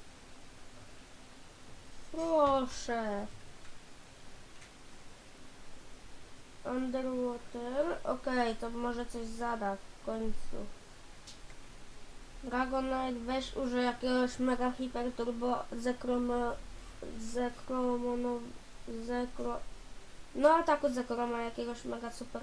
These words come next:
hiper turbo ultra fajnego. No to nie był atak zekroma, no.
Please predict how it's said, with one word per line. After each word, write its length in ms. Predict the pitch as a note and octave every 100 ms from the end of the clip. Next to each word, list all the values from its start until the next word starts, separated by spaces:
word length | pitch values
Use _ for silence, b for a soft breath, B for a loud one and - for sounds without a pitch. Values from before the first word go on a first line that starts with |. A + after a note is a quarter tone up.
| A3+
hiper 220 | A#3 A#3 A#3+
turbo 400 | B3 A#3+ A#3+ A#3
ultra 300 | A#3 A#3 A#3
fajnego. 460 | A#3+ A#3 A3+ A3+ A3+ - - - - - - - - - - - - - - - - - - - - - - - - - - - - - - - - - - - - - - - - - - - -
No 160 | C4 C4
to 180 | C#4+ D4
nie 240 | C#4+ C#4+
był 180 | C4 A#3+
atak 340 | A#3 A#3+ B3
zekroma, 540 | A#3+ B3 - B3 A#3+ A#3
no. 220 | A#3+